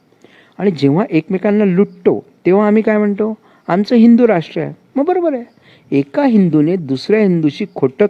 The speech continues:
केलं किंवा लुटलं, चालतं, कारण आम्ही प्रतिज्ञा कशाची घेतोय?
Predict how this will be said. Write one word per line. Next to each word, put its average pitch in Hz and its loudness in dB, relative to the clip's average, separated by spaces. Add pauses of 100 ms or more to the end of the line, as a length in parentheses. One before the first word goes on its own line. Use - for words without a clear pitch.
केलं 131 0
किंवा 160 -4
लुटलं, 214 0 (800)
चालतं, 285 -2 (400)
कारण 202 -2
आम्ही 202 0
प्रतिज्ञा 190 -2
कशाची 208 0
घेतोय? 185 -2